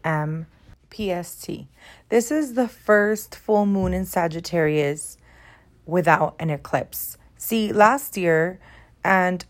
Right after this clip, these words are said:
twenty twenty, we had eclipses in Sagittarius and Gemini axis. So this time around, this is the first full moon without eclipses.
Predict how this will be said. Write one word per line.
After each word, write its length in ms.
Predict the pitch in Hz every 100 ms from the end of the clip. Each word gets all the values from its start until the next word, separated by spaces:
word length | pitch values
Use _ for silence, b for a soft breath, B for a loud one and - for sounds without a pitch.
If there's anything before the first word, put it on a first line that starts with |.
| -
twenty 300 | - 196 190
twenty, 460 | - 214 185 160
we 180 | 156 170
had 400 | 160 170 190 190 -
eclipses 720 | 170 - - 165 - 165 143 -
in 160 | 208
Sagittarius 960 | 208 196 185 180 165 160 147 147 147 - -
and 240 | 165 170
Gemini 460 | 165 156 156 147 151 b b b b b -
axis. 640 | 156 135 - 113 - - b b b _
So 360 | - 202 196
this 300 | 185 226 311
time 300 | - 233 190
around, 560 | 175 151 143 147 147 151 b b b _
this 240 | 196 196
is 180 | 214 202
the 100 | 202
first 480 | 214 - 247 254 -
full 220 | - 208
moon 480 | 196 165 156 156 156
without 680 | - 165 185 160 156 160 -
eclipses. 840 | - 147 - 156 - - - -